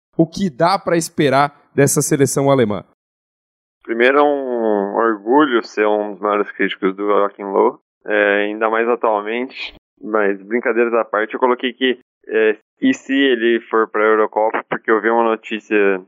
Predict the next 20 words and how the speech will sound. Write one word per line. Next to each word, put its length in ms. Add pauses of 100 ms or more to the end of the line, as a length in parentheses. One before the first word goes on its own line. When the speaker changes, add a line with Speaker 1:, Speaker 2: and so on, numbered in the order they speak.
(160)
Speaker 2:
dele 240
já 200
estar 260
balançando 560
no 120
cargo, 380 (320)
é, 760
ainda 220
já 120
não 120
sou 180
eu 140
falando, 400
né, 400
são, 500 (300)
eu, 420
os 80
jornalistas 580
que 100
acompanham 720